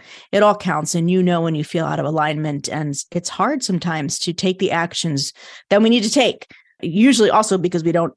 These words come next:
even really see all that's going into it and what part of our evolution is <laughs> trying to express itself. Darn it. <laughs> So if this resonates with you,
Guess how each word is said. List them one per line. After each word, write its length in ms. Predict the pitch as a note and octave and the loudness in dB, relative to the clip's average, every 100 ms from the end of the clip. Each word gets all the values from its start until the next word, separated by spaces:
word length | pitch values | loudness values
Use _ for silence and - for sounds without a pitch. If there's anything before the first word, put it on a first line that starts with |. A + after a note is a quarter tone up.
| - | -6
even 220 | D#3 D3+ | -2 -2
really 220 | D3+ D3+ | 0 -2
see 500 | - - D3 C#3+ - - | -2 -2 -2 -2 -2 2
all 100 | A3 | 4
that's 220 | G#3 F#3 | 4 2
going 300 | F#3+ E3+ D#3 | 0 0 0
into 220 | C#3 C#3 | 0 -2
it 140 | B2+ - | -4 -4
and 120 | D#3+ - | -8 -2
what 180 | A3+ - - | -2 -2 0
part 200 | - B3+ | 2 4
of 120 | B3+ | 2
our 80 | C4 | 2
evolution 540 | C4+ B3+ D4 F#4 F#4+ B3 | 4 4 6 6 4 4
is 140 | - | 2
<laughs> 0 | |
trying 300 | D#4 - F4 | 2 2 2
to 160 | - F4+ | 4 2
express 500 | A#3+ A3 C#4 - - | 2 2 2 2 -4
itself. 460 | G3+ - A#3+ F#3 - - | -4 0 2 2 0 0
Darn 220 | C4+ C4+ | 2 2
it. 140 | D4+ - - | 2 0 -4
<laughs> 340 | C#4 D#4+ - - - D5+ A4 | -2 -2 -2 -8 -8 -8 -2
So 140 | C4 | 0
if 80 | B3 | 0
this 180 | G#3+ D4 | 0 -2
resonates 560 | A#3+ A3 G3 G3+ G3 F#3 | 2 2 2 -2 -2 0
with 140 | G3 | -2
you, 540 | F3 F#3 F#3 F#3 F3+ | 2 2 2 2 0